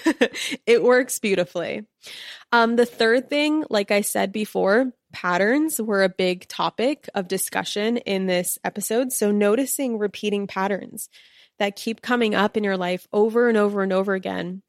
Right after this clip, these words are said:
in the form of things happening or, like, projections that you're placing on other people and situations. Like,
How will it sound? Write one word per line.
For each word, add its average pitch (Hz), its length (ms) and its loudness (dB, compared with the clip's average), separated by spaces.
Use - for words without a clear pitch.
in 220 180 2
the 214 80 2
form 208 300 0
of 196 100 0
things 185 340 -4
happening 269 680 0
or, 214 180 6
like, 202 220 2
projections 202 680 -2
that 202 120 0
you're 196 120 -2
placing 190 500 -4
on 180 120 -4
other 185 220 -2
people 196 420 -6
and 196 100 -4
situations. - 760 -8
Like, 196 160 -6